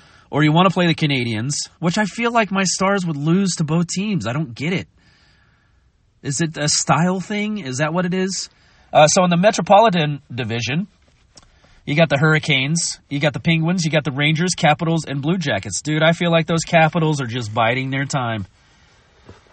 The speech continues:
You know, one, two, three, top wild card spot. They're just waiting, man. Just make it in.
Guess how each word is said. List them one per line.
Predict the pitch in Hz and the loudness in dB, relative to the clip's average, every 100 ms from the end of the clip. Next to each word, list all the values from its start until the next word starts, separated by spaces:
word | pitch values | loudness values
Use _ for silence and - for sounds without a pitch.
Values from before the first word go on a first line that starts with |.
| _ | _
You | - 117 | -10 -4
know, | 117 | -2
one, | 110 127 139 139 | -2 -2 -2 -2
two, | - 135 | -4 -4
three, | - 139 127 | -2 -2 -2
top | - 156 156 | 2 2 4
wild | 147 151 151 | 2 2 2
card | 170 156 147 | 0 0 -2
spot. | - 156 156 156 - _ _ _ _ | 0 4 4 2 -2 _ _ _ _
They're | 131 | -8
just | 139 147 | -4 -4
waiting, | 143 170 202 143 | -2 0 0 -2
man. | 110 113 | -4 -4
Just | 127 160 151 | -4 -4 -2
make | 160 185 185 | 0 0 0
it | 190 | 0
in. | 175 170 170 | 2 2 0